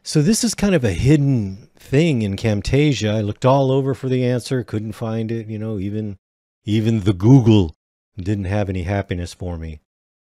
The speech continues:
So I just started messing around with stuff and figured out that this worked, and I don't know if I'm doing it correctly or not, but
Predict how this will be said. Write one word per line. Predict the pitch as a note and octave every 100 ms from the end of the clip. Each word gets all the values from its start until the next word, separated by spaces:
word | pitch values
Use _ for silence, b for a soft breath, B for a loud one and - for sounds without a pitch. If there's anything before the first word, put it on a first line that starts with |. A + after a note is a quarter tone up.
| _
So | - A2+
I |
just | G2+ G2+
started | - A2 G2+ E2
messing | E2 G2 G#2+ G#2+
around | G2 G#2 G#2+
with | F#2+
stuff | - G2 F#2+
and | F2+ E2+
figured | - A2+ F#2+ F#2+
out | F#2 F2
that | F2+ -
this | G#2+ - -
worked, | E2+ B2 A2+ - -
and | E2+
I | F2
don't | F#2+ F#2+
know | F#2+
if | F#2
I'm | E2+
doing | E2 G2 G2
it | F2+ F2+
correctly | - G2+ G#2+ G2+ F#2
or |
not, | F#2+ G#2 F#2 -
but | F2